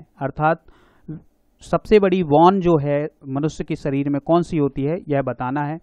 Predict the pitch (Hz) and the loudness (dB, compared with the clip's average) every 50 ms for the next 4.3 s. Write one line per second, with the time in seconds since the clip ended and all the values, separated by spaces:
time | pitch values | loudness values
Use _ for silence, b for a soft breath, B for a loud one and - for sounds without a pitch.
0 | _ _ b b b b b b b b b b - 143 127 131 156 170 180 180 | _ _ b b b b b b b b b b -8 -8 -6 -2 0 2 2 2
1 | 180 - 190 185 180 165 165 170 - - 180 170 - - - 147 - - - - | 0 0 -4 -8 -6 -6 -8 -10 -8 -8 -10 -10 -10 -14 -14 -14 -14 -14 -8 -6
2 | 156 156 160 160 156 151 151 170 160 - 180 170 160 165 156 - _ 160 139 147 | -4 -4 -4 -4 -6 -8 -8 -8 -8 -6 -6 -6 -6 -6 -8 -10 _ -12 -10 -10
3 | 151 - 151 147 - - 156 147 - 139 - 147 131 - - _ - 135 139 139 | -8 -8 -8 -8 -8 -12 -14 -12 -12 -12 -12 -12 -12 -12 -12 _ -8 -6 -6 -6
4 | 143 - 151 147 151 156 | -6 -6 -6 -6 -6 -10